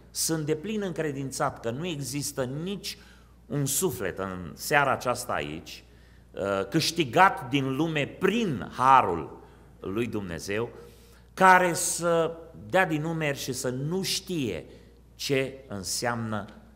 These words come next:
harul lui Dumnezeu. Dar privind încă o dată în cuvântul Domnului, aș vrea să,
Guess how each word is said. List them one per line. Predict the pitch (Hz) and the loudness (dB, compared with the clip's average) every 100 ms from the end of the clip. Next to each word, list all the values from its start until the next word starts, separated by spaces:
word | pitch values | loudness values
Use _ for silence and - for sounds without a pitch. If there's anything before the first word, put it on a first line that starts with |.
| - | -20
harul | - 117 101 92 | -4 2 2 2
lui | 90 | -2
Dumnezeu. | 87 80 80 73 - - - - - - - - | -6 -8 -8 -10 -14 -18 -20 -20 -20 -20 -20 4
Dar | 165 156 143 | 10 10 8
privind | 143 139 139 135 | 0 0 0 -2
încă | 151 147 | -4 -2
o | 139 | 0
dată | 123 127 120 | 0 0 -2
în | 110 | -6
cuvântul | 107 113 107 107 92 | -6 -6 -6 -6 -6
Domnului, | 92 170 175 117 117 135 - - - - - - | -4 -4 -4 -4 -2 -4 -8 -18 -20 -20 -20 -8
aș | - 110 | -4 -2
vrea | 110 113 147 | -2 -2 0
să, | 147 - - 135 127 113 | 0 -4 -4 0 2 2